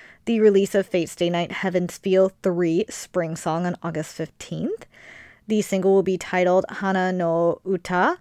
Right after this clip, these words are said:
slash I Beg You slash Haru wa Yuku, and it will be released the same day as the third and final installment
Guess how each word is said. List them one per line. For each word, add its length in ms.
slash 360
I 140
Beg 260
You 440
slash 500
Haru 300
wa 60
Yuku, 680
and 100
it 60
will 100
be 140
released 380
the 60
same 440
day 200
as 160
the 80
third 260
and 160
final 260
installment 720